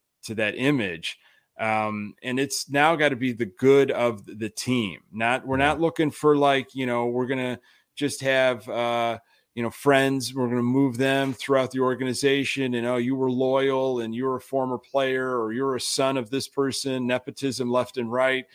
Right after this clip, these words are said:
Speaker 1: Like, y-, you know, that, that can't happen. So, uh, that's, that's way down the line. Like, the, the now is, i-, i-, it's a different White Sox team. I believe that.
Speaker 2: Yeah.
Speaker 1: Um, now, will they play that way?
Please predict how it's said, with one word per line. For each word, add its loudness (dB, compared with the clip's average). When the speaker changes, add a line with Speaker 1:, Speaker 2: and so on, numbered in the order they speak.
Speaker 1:
Like, -4
y-, -12
you -8
know, -2
that, 2
that 2
can't 2
happen. 2
So, 0
uh, 8
that's, 4
that's 2
way 6
down 6
the 4
line. 0
Like, -8
the, -4
the -2
now 4
is, -2
i-, 0
i-, 0
it's -2
a 2
different 2
White 4
Sox 4
team. 0
I -2
believe -4
that. 0
Speaker 2:
Yeah. 0
Speaker 1:
Um, -4
now, 2
will 8
they 4
play 4
that 4
way? 0